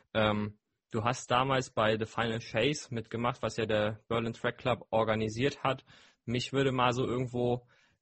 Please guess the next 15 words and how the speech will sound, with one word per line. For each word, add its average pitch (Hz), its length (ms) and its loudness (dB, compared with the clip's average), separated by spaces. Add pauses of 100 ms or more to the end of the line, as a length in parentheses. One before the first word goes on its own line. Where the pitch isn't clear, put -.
(200)
dein, 123 420 2
dein 123 220 2
Berührungspunkt 120 1160 -2
dahin 117 500 2
interessieren. 110 600 -2
Also 101 160 -2
wie 120 140 -6
bist 123 260 -4
du 123 60 -4
mit 117 200 -2
denen 120 220 -2
in 113 60 -8
Kontakt - 480 -6
gekommen? 123 500 -2
Äh, 104 380 0